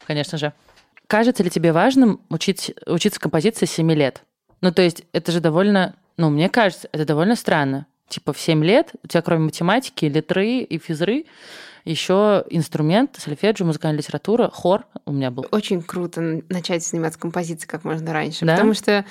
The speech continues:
Speaker 1: Типа как,
Speaker 2: э,
Speaker 1: как и любым остальным, да? Чтобы чем ты хочешь реально заниматься в жизни.
Speaker 2: Потому что на самом деле на тех уроках мы очень много играли. То есть
Speaker 1: Мгм.
Speaker 2: был этот аспект игры, который потом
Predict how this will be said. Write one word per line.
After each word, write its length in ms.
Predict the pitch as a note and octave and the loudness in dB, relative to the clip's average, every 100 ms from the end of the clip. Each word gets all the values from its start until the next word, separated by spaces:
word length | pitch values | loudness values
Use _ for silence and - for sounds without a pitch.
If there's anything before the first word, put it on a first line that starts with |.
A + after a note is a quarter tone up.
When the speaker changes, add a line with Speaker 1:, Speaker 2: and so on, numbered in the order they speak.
| - | 0
Speaker 1:
Типа 140 | G3+ | 2
как, 100 | G3 | 2
Speaker 2:
э, 40 | - | 2
Speaker 1:
как 180 | A#3 A#3 | 4 4
и 20 | |
любым 260 | A3+ A3 | 6 4
остальным, 360 | G#3 A3 G3 D3+ | 4 4 4 4
да? 220 | D3+ G3+ C4 | 4 2 -2
Чтобы 580 | - E3 E3 D#3 - D#3+ | -2 2 4 4 0 -4
чем 160 | F3 D#3+ | -2 0
ты 60 | |
хочешь 260 | F3 D#3+ - | 0 -2 0
реально 240 | D3 C#3 | 0 0
заниматься 360 | C#3 C#3+ D3 - | -2 -4 -6 -10
в 40 | |
жизни. 160 | D#3 E3 | -12 -4
Speaker 2:
Потому 200 | A#3+ C4+ | 2 2
что 100 | - | 2
на 60 | D4 | 2
самом 240 | E4+ F#4 | 6 6
деле 520 | C#4+ C#4 B3 G#3+ G3 - | 6 6 6 6 2 -2
на 160 | - A3 | 0 2
тех 260 | A#3+ B3 B3 | 2 2 2
уроках 340 | C#4 C#4+ A#3 | 2 0 0
мы 100 | A3+ | 2
очень 160 | A3+ G#3 | 2 0
много 180 | G3 | -2
играли. 640 | E3+ F#3 D#3+ E3+ E3 - - - _ - | -2 -4 -4 0 0 -2 -8 -20 _ 2
То 80 | |
есть 140 | G#3 D#3 | 4 4
Speaker 1:
Мгм. 60 | D#3 | 4
Speaker 2:
был 100 | A#3 | 4
этот 240 | G#3 G#3 | 2 -2
аспект 360 | F#3 - G3+ - | -6 -2 -4 -2
игры, 360 | G#3 F#3 A#3 E4 | -4 0 2 2
который 440 | A3+ G3+ A3+ A#3 | 2 2 4 4
потом 400 | A3 F3+ G#3 G3+ | 2 -2 -2 -2